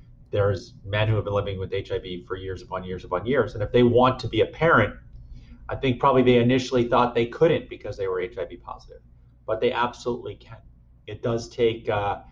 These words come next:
some extra steps. There is added cost because, uh, um, to work through the spar clinic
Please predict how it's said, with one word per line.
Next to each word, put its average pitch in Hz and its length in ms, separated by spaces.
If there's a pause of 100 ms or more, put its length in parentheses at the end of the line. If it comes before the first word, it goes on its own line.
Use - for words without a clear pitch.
(260)
some - 240
extra 117 380
steps. - 540 (320)
There 123 160
is 135 120
added 131 380
cost 143 640 (280)
because, 113 460
uh, 104 360
um, 101 320 (380)
to 123 80
work 120 340
through 127 380
the 113 260
spar 120 400
clinic 120 500